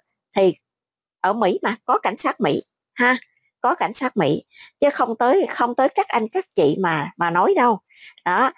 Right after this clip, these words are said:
rồi bây giờ Hằng Kali làm cái gì sai trái thì ở Mỹ mà có cái luật của Mỹ cả. Cho nên mình đừng có lo những cái chuyện đó. Nào là xưa nói chị Hằng Kali ăn chặn tiền từ thiện nè, nào là nói Hằng Kali là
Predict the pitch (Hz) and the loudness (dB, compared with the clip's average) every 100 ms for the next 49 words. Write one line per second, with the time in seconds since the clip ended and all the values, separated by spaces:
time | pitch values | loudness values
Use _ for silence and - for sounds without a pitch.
0 | - - 190 214 240 226 262 220 208 262 | -14 -4 2 2 2 0 0 0 2 4
1 | 254 214 196 254 220 196 - 240 - 220 | 6 4 2 0 4 2 2 -2 0 0
2 | 381 - 233 - 196 214 175 381 185 - | 0 0 0 0 0 0 0 0 -2 -2
3 | 233 349 262 170 - 185 208 165 - 185 | -2 2 2 2 0 -2 0 0 -2 -4
4 | 165 370 - - - - - 285 277 285 | -2 -2 -6 -14 -20 -12 -2 0 0 0
5 | 220 202 202 285 277 277 247 185 - - | -2 0 0 2 2 2 0 0 0 2
6 | 185 214 370 - 190 180 170 - 262 247 | 0 2 0 0 0 2 0 0 4 4
7 | 233 254 381 240 175 196 220 196 208 - | 4 2 2 -2 -2 2 2 2 -2 -2
8 | 170 196 180 170 156 160 196 - - - | -2 0 2 2 0 2 0 -2 -8 -14
9 | - - 202 202 185 165 196 403 - 233 | -12 -4 -2 0 0 0 0 0 -2 -6
10 | 190 190 240 247 214 | -6 0 2 4 2